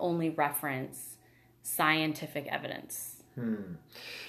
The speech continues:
Speaker 2: You know, it, it's interesting, girls, you think about what Mama just said, that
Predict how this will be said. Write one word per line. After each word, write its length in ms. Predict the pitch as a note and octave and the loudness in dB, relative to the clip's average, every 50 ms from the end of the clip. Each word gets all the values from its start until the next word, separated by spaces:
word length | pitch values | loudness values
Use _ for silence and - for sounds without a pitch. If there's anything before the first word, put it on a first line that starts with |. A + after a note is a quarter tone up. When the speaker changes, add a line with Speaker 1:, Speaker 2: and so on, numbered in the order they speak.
| - - - | -14 -10 4
Speaker 2:
You 120 | - D#3 | 8 12
know, 280 | D#3+ D#3+ D3+ D3 D3 - - | 12 12 12 12 12 10 8
it, 160 | D#3 C#3+ C#3 - | 4 4 6 4
it's 180 | D#3+ D#3 - | 4 4 4
interesting, 680 | - - E3+ E3+ D#3+ E3 D#3 - D3 B2+ A#2 A2 G#2+ - | 2 2 2 2 2 2 4 4 4 6 6 4 4 4
girls, 320 | B2+ C3 B2+ B2 A2+ A2 | 6 8 8 8 8 6
you 80 | A#2 A2+ | 2 4
think 220 | - C#3+ C#3+ C3+ | 6 6 6 6
about 320 | - - A#2 A2+ G#2 G2+ | 8 10 10 10 10 10
what 180 | G2+ A2 A2 A2 | 8 6 4 6
Mama 240 | A2+ A2+ A2 A2 G#2+ | 6 6 6 6 4
just 260 | G#2+ G#2+ G#2 - - | 4 2 2 2 2
said, 360 | - A#2+ A2+ A2 G#2 F#2 E2+ | 4 6 8 8 6 6 4
that 340 | G#2+ G#2 G2+ G2 - - - | 2 2 2 0 -2 -6 -10